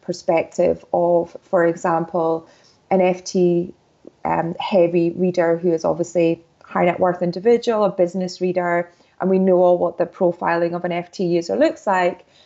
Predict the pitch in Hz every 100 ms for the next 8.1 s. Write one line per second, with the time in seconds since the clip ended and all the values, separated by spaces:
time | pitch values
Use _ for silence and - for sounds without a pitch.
0 | _ _ - 226 233 208 190 190 185 185
1 | 185 180 175 165 - 170 180 170 175 -
2 | 180 180 - 180 170 190 180 170 170 170
3 | 196 190 185 165 165 170 - _ _ _
4 | - - 180 196 180 180 180 160 165 165
5 | _ _ - 185 - - 185 180 185 170
6 | - 185 175 175 170 175 180 - 175 175
7 | 175 175 175 - _ - - 165 160 165